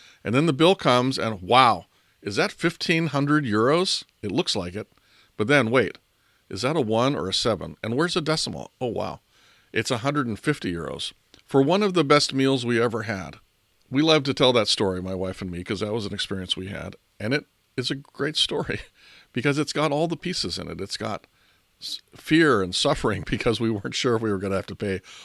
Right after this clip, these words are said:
all of the money that we had in order for this great meal. And then it turned out to be really inexpensive, relatively inexpensive. So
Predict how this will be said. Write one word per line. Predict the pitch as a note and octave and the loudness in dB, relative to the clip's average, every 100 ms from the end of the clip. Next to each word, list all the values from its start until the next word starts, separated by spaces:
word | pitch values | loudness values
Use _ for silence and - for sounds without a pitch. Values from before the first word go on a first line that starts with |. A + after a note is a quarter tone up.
| - - | -20 -2
all | G#2 C3 | 4 6
of | B2+ | 6
the | A#2 | 2
money | A2+ A2 | 0 0
that | G#2 F2+ | 0 -2
we | F#2+ | -2
had | G#2 F#2 D#2+ - _ - | -4 -6 -10 -16 _ -8
in | F#2 | -4
order | F2+ F2 - | -2 -4 -8
for | - F#2+ | -6 -4
this | F2+ - - - | -2 -4 -8 -8
great | F2 F#2+ F#2+ | -4 -4 -2
meal. | F#2 E2+ | -4 -4
And | F2+ | -4
then | G#2+ | -4
it | G#2+ | -2
turned | A2+ G2+ | -2 -2
out | F#2+ | -2
to | |
be | G2 | -4
really | F2 F2+ F2+ F2+ | -6 -4 -4 -4
inexpensive, | - D2+ - E2 D#2 D#2+ | -8 -10 -10 -10 -12 -10
relatively | E2 D#2 D2 C#2+ C#2 | -8 -8 -10 -14 -14
inexpensive. | C#2 - G#1+ - - _ - - - - - | -16 -16 -18 -18 -20 _ -20 -20 -20 -20 -2
So | - G#2+ | 2 2